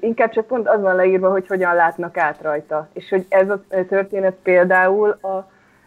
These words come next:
ö, rossz mesélő és a hiteltelen megszólaló, ö, egyik ékes példája, mert ugye, ö, egyértelmű, hogyha ő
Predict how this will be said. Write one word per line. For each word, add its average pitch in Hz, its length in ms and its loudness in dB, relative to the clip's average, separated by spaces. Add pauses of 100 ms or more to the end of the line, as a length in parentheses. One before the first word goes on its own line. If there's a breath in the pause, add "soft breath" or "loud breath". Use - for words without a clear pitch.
ö, 196 220 2 (160)
rossz 220 260 2
mesélő 175 500 -4
és 180 140 -4
a 180 60 -2
hiteltelen 160 760 -2
megszólaló, 156 840 -4 (340 soft breath)
ö, 165 280 4
egyik 165 520 0
ékes 151 460 -4
példája, 156 680 2
mert 196 300 0
ugye, 180 480 0
ö, 170 320 2 (1300)
egyértelmű, 185 640 0
hogyha 165 580 0
ő 160 360 -4